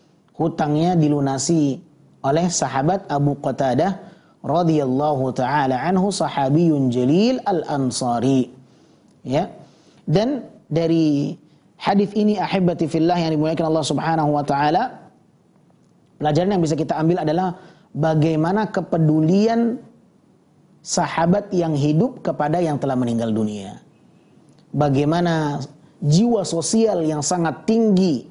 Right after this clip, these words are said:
yang dimiliki oleh sahabat Abu Qatadah radhiyallahu taala anhu. Beliau sangat mengkhawatirkan saudaranya yang meninggal dunia.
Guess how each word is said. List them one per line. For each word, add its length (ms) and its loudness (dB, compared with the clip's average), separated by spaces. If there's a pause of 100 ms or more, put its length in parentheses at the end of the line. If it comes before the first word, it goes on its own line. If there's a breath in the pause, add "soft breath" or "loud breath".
(220 loud breath)
yang 240 0
dimiliki 560 2
oleh 220 0
sahabat 640 0
Abu 320 2
Qatadah 480 0
radhiyallahu 560 0
taala 480 0
anhu. 320 0 (400 loud breath)
Beliau 460 2
sangat 420 -2
mengkhawatirkan 1200 0 (400 loud breath)
saudaranya 640 0
yang 160 2
meninggal 320 2
dunia. 480 0